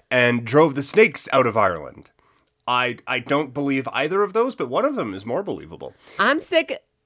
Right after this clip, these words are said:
Speaker 2: of these mother effing snakes on this motherfucking <laughs> Emerald Isle. <laughs>
Speaker 1: I appreciate that you,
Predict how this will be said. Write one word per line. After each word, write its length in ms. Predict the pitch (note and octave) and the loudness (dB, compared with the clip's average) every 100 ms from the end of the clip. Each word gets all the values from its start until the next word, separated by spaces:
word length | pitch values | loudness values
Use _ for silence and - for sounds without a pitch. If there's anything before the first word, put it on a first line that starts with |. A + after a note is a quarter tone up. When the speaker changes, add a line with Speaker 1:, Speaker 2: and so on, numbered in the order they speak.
| _ | _
Speaker 2:
of 160 | - A3+ | -2 0
these 420 | A#3+ A#3 A3 - - _ _ _ _ _ | -2 -2 -4 -8 -16 _ _ _ _ _
mother 360 | G3 C4 G4 G#4 E4 | 2 6 6 6 6
effing 320 | E4+ F#4 C#4 | 4 2 0
snakes 580 | - C#4+ D4+ - - - _ _ _ _ - | 2 2 2 -4 -12 -14 _ _ _ _ -2
on 100 | C4 | 2
this 140 | C#4 B3+ | 2 4
motherfucking 960 | F4+ A4+ C5+ - - - B4+ D4 E4+ - | 4 4 0 -8 -4 4 4 4 -2 0
<laughs> 140 | - G#4 | -2 2
Emerald 320 | G4 G4+ - - - | 4 4 6 6 6
Isle. 640 | - D#4 - - A#3+ B3+ - | 8 6 6 2 2 2 2
<laughs> 60 | - - - E4+ - - _ _ _ _ _ _ _ - - - - - | 0 -2 -2 -4 -4 -12 _ _ _ _ _ _ _ -20 -20 -20 -12 2
Speaker 1:
I 120 | A#3+ | 4
appreciate 540 | F4 - C#4 - F#3 D3+ | 4 4 2 4 2 4
that 180 | D3 | 4
you, 380 | C#3+ C#3 C3 A#2+ | 4 4 2 -4